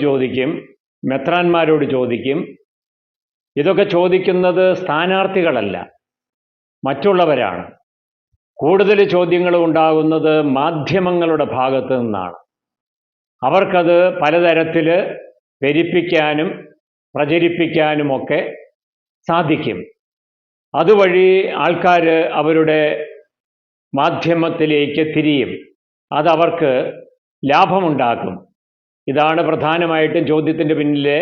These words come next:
രഹസ്യം. ചോദ്യത്തിലേക്ക് തിരിച്ചു വന്നാൽ, കത്തോലിക്കാ സഭ തെരഞ്ഞെടുപ്പുകളിൽ ആരുടെ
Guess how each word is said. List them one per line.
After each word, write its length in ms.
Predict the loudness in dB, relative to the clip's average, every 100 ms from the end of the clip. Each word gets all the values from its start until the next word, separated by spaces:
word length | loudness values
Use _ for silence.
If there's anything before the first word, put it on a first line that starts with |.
| -4 -4 -2
രഹസ്യം. 460 | 0 0 -2 -4 -8 -18 _ _ _ _ _ _ _ _ _ -2
ചോദ്യത്തിലേക്ക് 640 | 0 2 2 4 4 4 2
തിരിച്ചു 260 | 0 0 0
വന്നാൽ, 340 | 0 0 0 -2 -2
കത്തോലിക്കാ 600 | -4 -2 2 2 2 2 0 0
സഭ 180 | -2 0 -2 -2 -8 -18 _ _ _ _ _ _ _ _ _ 0
തെരഞ്ഞെടുപ്പുകളിൽ 840 | 2 4 4 2 2 0 2 2 0 0
ആരുടെ 300 | 2 2